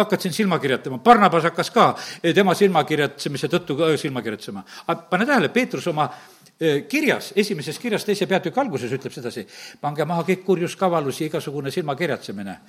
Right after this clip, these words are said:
Teate, ja sellepärast ta õppis, ta õppis, ta õppis armastust. Eh, ta, ta oli ju tegelikult armastuse õppetunni ära saanud, aga silma kirjatseda ikka oskas. Aga siis õppis seda ka.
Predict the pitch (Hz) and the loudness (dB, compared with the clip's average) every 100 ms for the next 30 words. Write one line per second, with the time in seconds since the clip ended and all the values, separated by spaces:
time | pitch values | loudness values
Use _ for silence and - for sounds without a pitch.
0 | - - 269 - 170 - - - - - | -20 -4 -2 4 4 4 -10 -20 -4 0
1 | 254 - 311 330 - 127 - - _ 254 | 0 2 2 2 -4 -6 -6 -12 _ 2
2 | - - - 285 - 180 185 185 170 - | 4 -2 0 2 4 8 8 8 2 -6
3 | 143 - - - _ - - - - 202 | -10 -12 -20 -20 _ -20 -18 -20 -2 0
4 | 202 - - 214 190 190 - - _ _ | 0 -6 8 10 10 6 -6 -20 _ _
5 | - 247 269 247 285 277 240 285 269 - | 8 8 10 6 6 6 6 6 4 2
6 | 170 214 202 190 185 285 233 143 107 92 | 4 4 4 2 6 8 6 6 2 -2
7 | - _ 190 262 277 160 139 - 120 180 | -14 _ 2 4 4 4 2 0 -2 0
8 | 185 202 - 196 - _ _ _ _ - | 2 0 0 -10 -12 _ _ _ _ -20
9 | - 214 196 269 247 247 262 - 254 226 | 6 6 8 4 2 0 0 0 2 4
10 | 185 | 4